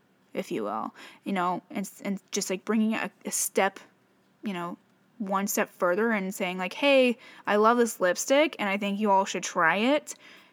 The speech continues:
Here's a link and you can get X amount of percentage off. Use my coupon code." And then that person gets a coupon and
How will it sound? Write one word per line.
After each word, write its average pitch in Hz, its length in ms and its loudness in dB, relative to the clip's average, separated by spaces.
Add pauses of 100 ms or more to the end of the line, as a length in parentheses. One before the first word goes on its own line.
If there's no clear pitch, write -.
Here's 226 340 4
a 220 80 2
link 202 300 0
and 196 180 0
you 196 80 -6
can 214 160 -2
get 190 260 2
X - 280 -2
amount 196 240 -2
of 202 80 -6
percentage 196 420 -6 (220)
off. - 400 0 (240)
Use 208 280 -4
my 233 200 2
coupon 180 440 -2
code." 190 320 -6 (320)
And 214 140 2
then 208 80 2
that 202 160 4
person 214 300 0
gets 196 220 -2
a 185 240 0
coupon 262 680 4 (360)
and 180 680 -4